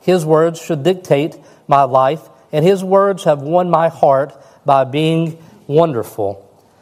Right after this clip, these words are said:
The Bible is not as Rachel when we wanted to marry Leah in the Bible. The Bible is not second. It is wonderful. It's beautiful.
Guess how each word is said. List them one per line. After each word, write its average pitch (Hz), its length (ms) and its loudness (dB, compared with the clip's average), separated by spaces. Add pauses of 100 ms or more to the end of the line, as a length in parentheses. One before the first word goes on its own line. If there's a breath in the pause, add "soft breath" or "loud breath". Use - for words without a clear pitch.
(160 soft breath)
The 151 60 -8
Bible 180 460 0
is 147 100 -2
not 160 240 2
as 135 180 0
Rachel 131 680 -2 (240 loud breath)
when 139 160 -2
we 135 100 0
wanted 139 300 0
to 131 80 -4
marry 127 480 0
Leah 120 420 -2
in 110 140 -12
the 107 60 -6
Bible. 107 520 -4 (220 loud breath)
The 127 60 -18
Bible 156 440 -2
is 123 220 -6
not 131 240 -2
second. - 500 -6 (300 soft breath)
It 151 160 0
is 139 120 0
wonderful. 120 800 -4 (220 soft breath)
It's 117 160 -10
beautiful. 156 760 -2